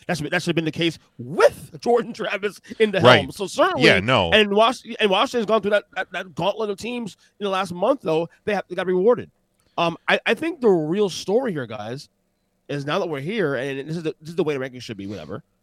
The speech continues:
Speaker 1: Georgia's put a, has put some distance on themselves and everybody else, to be honest, number one. The real story is, is gonna be what's to come. What's to come.
Speaker 2: Mm-hmm.
Speaker 1: 'Cause obviously Georgia,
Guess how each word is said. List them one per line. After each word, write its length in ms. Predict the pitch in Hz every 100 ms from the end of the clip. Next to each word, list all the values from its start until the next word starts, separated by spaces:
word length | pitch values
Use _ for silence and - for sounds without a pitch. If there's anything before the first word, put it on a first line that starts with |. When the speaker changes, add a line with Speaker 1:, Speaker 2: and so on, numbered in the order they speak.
| _
Speaker 1:
Georgia's 300 | 156 156 156
put 140 | - 143
a, 100 | 123 _ -
has 120 | 131 -
put 80 | 180
some 80 | 156
distance 240 | 131 127
on 80 | 117
themselves 300 | 110 107 104
and 40 | 98
everybody 140 | 95
else, 140 | 87
to 60 | -
be 100 | 95
honest, 260 | 78 78 73
number 180 | 73
one. 120 | 53 - _ _ _ _ _ _ _ _
The 100 | 175
real 160 | 147 320
story 260 | 240 202
is, 80 | 175
is 140 | 165 170
gonna 100 | 160
be 260 | 151 139 - _
what's 220 | 135 139 -
to 100 | 120
come. 260 | 123 82 _ _ _ _ _ _ _ _ _ _
What's 140 | 135 -
to 60 |
come. 180 | - - _ -
Speaker 2:
Mm-hmm. 240 | 95 90
Speaker 1:
'Cause 140 | 95 180
obviously 220 | 208 190
Georgia, 320 | 180 180 170